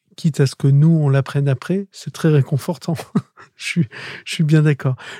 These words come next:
Le, le sommet a eu lieu, euh, au mois de juillet, sur deux jours, plus de trois mille participants. Quel est ton sentiment quand tu vois le succès de, d'une première édition comme ça, avec trois mille personnes qui se déplacent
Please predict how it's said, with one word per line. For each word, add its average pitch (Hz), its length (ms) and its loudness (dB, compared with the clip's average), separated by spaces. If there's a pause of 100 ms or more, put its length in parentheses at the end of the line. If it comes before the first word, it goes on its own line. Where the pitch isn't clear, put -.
Le, 170 520 6 (300)
le 151 100 2
sommet 180 340 4
a 165 100 4
eu 143 160 4
lieu, 156 280 4
euh, 147 960 0 (100)
au 147 100 2
mois 143 140 4
de 131 60 -2
juillet, 160 480 2
sur 135 240 -4
deux 151 200 2
jours, 175 480 0 (480)
plus 180 140 0
de - 60 -4
trois 170 160 2
mille 165 180 4
participants. 160 760 0 (140)
Quel 170 180 2
est 190 140 2
ton 151 100 0
sentiment 165 640 0
quand 143 240 -4
tu - 240 -4
vois 160 540 0 (600)
le 139 100 4
succès 165 580 2
de, 135 360 0
d'une 139 280 -2
première 151 360 2
édition 147 460 -2
comme 143 180 -2
ça, 170 140 -4
avec 147 200 0
trois 170 220 -2
mille 165 160 4
personnes 165 440 0
qui - 180 -6
se 139 80 -4
déplacent 156 640 -2